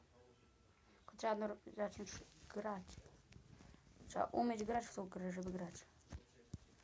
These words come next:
Ło! Co porobiłem? To jest po prostu chore. O, dobra, jeszcze on się zabił.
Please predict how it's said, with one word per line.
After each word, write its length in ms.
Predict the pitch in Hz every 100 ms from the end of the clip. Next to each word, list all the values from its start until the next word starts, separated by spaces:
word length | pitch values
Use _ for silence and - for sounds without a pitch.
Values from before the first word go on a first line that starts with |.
| - - -
Ło! 580 | - 370 381 370 359 330 - - - - - - - - - - - - - - - - - - - 784 679 - - - - - - - - - - - - - - - - - - - -
Co 260 | - 294 294
porobiłem? 1400 | - 269 262 254 247 240 247 233 220 202 196 185 175 170 - - - - - - - - - - - -
To 200 | 254 254
jest 180 | 240 220
po 160 | 233
prostu 480 | 226 233 226 220 240
chore. 420 | 226 240 240 233
O, 100 | 214
dobra, 240 | 202 196 190
jeszcze 220 | 185 208
on 100 | 185
się 180 | 202 190
zabił. 280 | 190 190